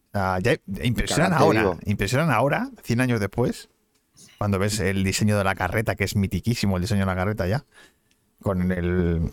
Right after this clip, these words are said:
Speaker 1: con la muerte, con la capucha, la hoz, eh, todo eso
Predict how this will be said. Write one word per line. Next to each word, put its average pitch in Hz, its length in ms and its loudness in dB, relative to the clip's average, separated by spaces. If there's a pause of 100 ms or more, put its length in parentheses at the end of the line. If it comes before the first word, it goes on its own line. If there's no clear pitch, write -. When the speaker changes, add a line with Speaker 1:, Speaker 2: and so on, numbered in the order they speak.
(120)
Speaker 1:
con 90 140 0
la 82 80 2
muerte, 98 520 2
con 98 140 0
la 87 80 2
capucha, 101 680 0
la 90 160 2
hoz, 107 500 2 (480)
eh, 85 320 0 (1120)
todo 107 240 2
eso 160 320 0